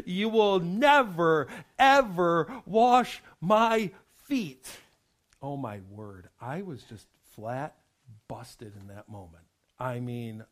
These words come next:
holy cow. Here I am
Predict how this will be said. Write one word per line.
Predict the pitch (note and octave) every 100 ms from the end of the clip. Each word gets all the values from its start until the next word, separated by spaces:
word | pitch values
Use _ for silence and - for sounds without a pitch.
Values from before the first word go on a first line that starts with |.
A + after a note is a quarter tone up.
| _ _
holy | _ E3 E3 F3+ F3
cow. | - D3 A2+ - _ _
Here | F3 G3+ A#3+
I | G#3
am | E3 D3 C3+ A#2+